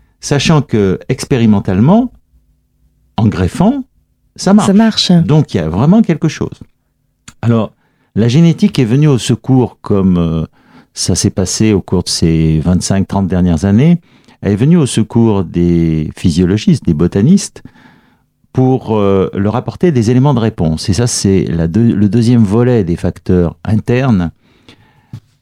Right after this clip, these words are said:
Speaker 1: En effet, euh, il existe, euh, une plante modèle en biologie végétale qu'on appelle l'arabette des dames, du nom savant d'Arabidopsis thaliana. Donc cette arabette,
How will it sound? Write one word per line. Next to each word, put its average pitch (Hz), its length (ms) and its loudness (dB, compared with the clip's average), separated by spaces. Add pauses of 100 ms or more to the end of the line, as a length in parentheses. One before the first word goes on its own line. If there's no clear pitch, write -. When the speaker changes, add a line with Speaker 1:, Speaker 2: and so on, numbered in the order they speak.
Speaker 1:
En 104 140 0
effet, 175 720 0
euh, - 60 -10 (460)
il 104 180 4
existe, 110 640 0
euh, 98 400 2
une 85 560 2 (100)
plante 131 600 -2
modèle 104 480 2
en 123 80 2
biologie 82 640 0
végétale 87 480 -2
qu'on 95 160 -2
appelle 85 320 -2
l'arabette 92 480 -4
des 87 140 -2
dames, 123 360 -2 (680)
du 85 120 2
nom 87 360 2
savant 101 480 -2
d'Arabidopsis 90 1000 -2
thaliana. 101 540 0 (880)
Donc 127 180 0
cette 151 200 -2
arabette, 127 560 -2